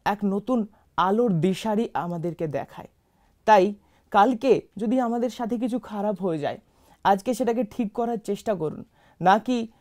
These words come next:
যেটা হয়ে গেছে সেই অতীতের কথা ভেবে ভেবে আজকের দিনটাকেও খারাপ করবেন। তাই জীবন প্রত্যেক দিন আমাদের কাছে নতুন নতুন চ্যালেঞ্জ আনছে,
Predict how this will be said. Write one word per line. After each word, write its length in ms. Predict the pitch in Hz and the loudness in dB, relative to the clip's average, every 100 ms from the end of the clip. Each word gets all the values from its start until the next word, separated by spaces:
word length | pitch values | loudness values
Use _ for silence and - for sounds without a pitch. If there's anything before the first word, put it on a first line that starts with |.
| _ _ _ | _ _ _
যেটা 280 | 180 185 214 | 4 8 8
হয়ে 300 | 202 208 247 | 6 6 6
গেছে 240 | 233 220 220 | 4 0 -2
সেই 180 | 240 - | -2 2
অতীতের 440 | 214 214 196 247 | 0 2 0 0
কথা 420 | 202 202 202 196 - _ - | 2 -2 0 -4 -6 _ -4
ভেবে 300 | 190 208 233 | 0 4 6
ভেবে 260 | 226 202 151 _ _ | 6 2 -2 _ _
আজকের 400 | 185 196 - 233 | -2 -2 0 2
দিনটাকেও 480 | 175 214 220 202 233 | 4 4 2 0 -2
খারাপ 300 | 233 180 139 - | 0 -2 -4 -6
করবেন। 320 | - - - _ _ _ _ _ - | -14 -12 -16 _ _ _ _ _ 2
তাই 160 | 254 | 6
জীবন 460 | 190 190 226 254 165 _ _ _ | 6 4 4 2 0 _ _ _
প্রত্যেক 540 | 294 - - 302 208 | 2 2 0 4 6
দিন 200 | 160 262 - | 6 4 2
আমাদের 340 | 208 226 247 | -4 -2 -2
কাছে 240 | 220 233 247 | -2 -2 0
নতুন 380 | 202 208 254 254 | -2 -2 -2 0
নতুন 240 | 208 233 | 0 0
চ্যালেঞ্জ 440 | - 185 202 220 | 0 0 2 0
আনছে, 360 | 185 165 - - | 0 -4 -6 -16